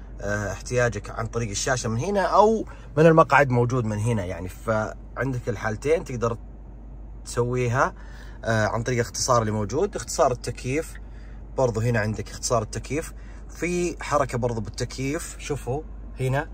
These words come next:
من هنا تحرك الريش، الريش حقت التكييف من هنا تتحرك،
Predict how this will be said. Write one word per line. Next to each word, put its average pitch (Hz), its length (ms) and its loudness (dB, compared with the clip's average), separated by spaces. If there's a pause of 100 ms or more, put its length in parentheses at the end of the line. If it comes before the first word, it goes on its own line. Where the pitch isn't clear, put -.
(400)
من 135 160 0
هنا 190 220 6
تحرك 170 520 2
الريش، 131 640 0 (160)
الريش 135 400 2
حقت 131 260 -6
التكييف 131 360 -4
من 120 100 2
هنا 147 140 2
تتحرك، 117 640 -2